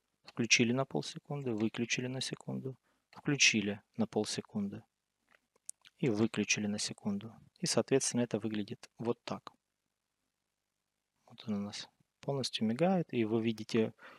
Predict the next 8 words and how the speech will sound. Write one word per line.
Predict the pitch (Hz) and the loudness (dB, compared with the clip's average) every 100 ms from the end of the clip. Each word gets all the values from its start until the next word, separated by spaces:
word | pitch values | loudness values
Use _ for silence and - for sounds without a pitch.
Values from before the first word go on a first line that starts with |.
| - - | -20 -12
как | - - | -10 4
в | |
реальном | 110 110 110 | 6 6 4
времени | 156 175 135 117 | 4 2 4 2
этот | 110 - | 0 -2
параметр | - 107 107 107 113 | 2 4 4 2 0
intensity | 117 170 180 127 - 131 117 _ - | 2 2 2 2 -2 -4 -8 _ -2
меняется. | 113 101 98 98 - 123 | 0 2 0 -4 -8 -12